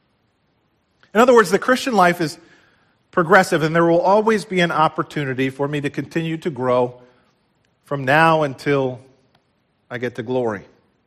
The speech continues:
There are ups and downs. I bet if I met with you and I asked you to kind of chart your spiritual progression,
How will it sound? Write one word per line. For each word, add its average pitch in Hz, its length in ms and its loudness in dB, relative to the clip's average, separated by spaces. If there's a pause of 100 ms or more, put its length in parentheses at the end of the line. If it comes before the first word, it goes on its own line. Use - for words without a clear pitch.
(100)
There 180 180 4
are 196 140 4
ups 202 300 -2
and 190 160 -4
downs. 151 480 2
I 147 80 2
bet 175 160 0
if 175 120 -4
I 160 100 0
met 175 200 -2
with 165 160 -6
you 165 140 0
and 151 100 0
I 151 60 0
asked 160 300 -2
you 160 60 -4
to 147 180 -2 (420)
kind 165 180 -2
of 151 80 -2
chart 175 380 2
your 151 140 -2
spiritual 165 560 -2
progression, 156 760 0